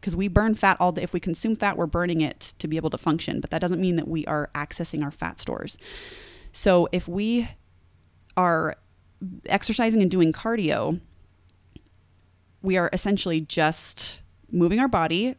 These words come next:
strengthening our heart, no doubt about it. But if we are not in a caloric deficit, we will not be losing fat. We will not be losing weight. No matter what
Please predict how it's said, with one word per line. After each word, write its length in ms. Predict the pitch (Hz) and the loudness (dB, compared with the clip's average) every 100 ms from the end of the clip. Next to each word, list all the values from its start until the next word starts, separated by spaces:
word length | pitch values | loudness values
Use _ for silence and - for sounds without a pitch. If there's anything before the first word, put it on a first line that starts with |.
| _ | _
strengthening 540 | - - 160 190 208 | -6 0 0 2 2
our 140 | 254 285 | 2 2
heart, 420 | 175 160 - - | 0 -2 -2 -4
no 120 | 185 | -2
doubt 200 | 190 165 | 0 0
about 260 | 151 269 180 | 0 2 2
it. 220 | 156 - - - - - _ _ | 0 -8 -18 -20 -20 -20 _ _
But 320 | 165 196 185 - | 4 6 6 2
if 140 | 180 | -2
we 180 | 180 233 | 0 2
are 120 | 233 | 4
not 280 | 185 185 - | 6 4 4
in 200 | 180 175 | 2 2
a 120 | 175 165 | 0 -2
caloric 500 | - 175 180 170 - | -4 0 2 2 -4
deficit, 680 | - - 208 - 269 - - - - | -2 -2 -2 -2 -2 -2 -12 -14 -4
we 140 | 185 185 | 0 4
will 160 | 175 | 4
not 400 | 165 156 151 - - | 4 2 -2 -6 -6
be 160 | 151 160 | -2 2
losing 340 | 156 143 - | 4 2 -2
fat. 400 | 156 - - - - | -6 -8 -10 -12 -2
We 100 | 175 | 0
will 140 | 170 | 2
not 320 | 170 165 160 | 4 4 4
be 100 | - | 0
losing 300 | 170 160 160 | 0 2 2
weight. 200 | 156 143 | 0 -2
No 100 | - | -2
matter 200 | 185 196 | -2 0
what 640 | 196 175 202 233 - - | -2 2 2 2 0 -8